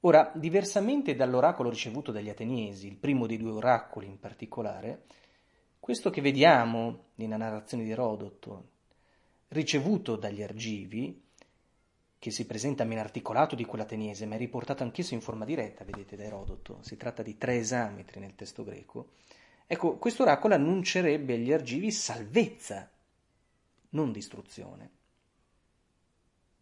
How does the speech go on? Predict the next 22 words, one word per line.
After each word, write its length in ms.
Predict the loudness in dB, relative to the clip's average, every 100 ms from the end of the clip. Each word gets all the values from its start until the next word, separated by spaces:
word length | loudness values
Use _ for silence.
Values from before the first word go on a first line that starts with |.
| _ _ _ _ _ _ _ _ -20 -20 _ -20 -12
Nel 160 | -8
testo 300 | -4 -2 4
oracolare 680 | 4 6 8 10 10 10 8
gli 80 | 2
Argivi 380 | 0 -2 -2
sono 220 | -2 0 0
apostrofati, 1300 | 0 -4 0 -2 4 6 6 4 -4 0 0 0 -6 _ _ _ -20 -20 -20
verso 500 | -12 -10 -8 -6 -2
uno, 580 | 0 0 0 -4 -8 -12 _ _ _ _ _ _ _
come 360 | -4 0 2 4
odiosi 680 | 4 4 8 8 8 6 8
ai 140 | 8
vicini. 880 | 4 -2 -4 -4 -2 0 0 -2 -6 _ _ _ _ _ _
Questo 380 | -12 -10 -6 -6
è 20 |
un 60 | -6
riferimento 560 | -6 -8 -8 -8 -8
all'osterità 400 | -10 -12 -12 -12
di 80 | -10
Sparta, 600 | -8 -4 -2 -4 -12 -14
è 60 | -12
evidente. 880 | -12 -12 -12 -14 -16 -18 -18 -18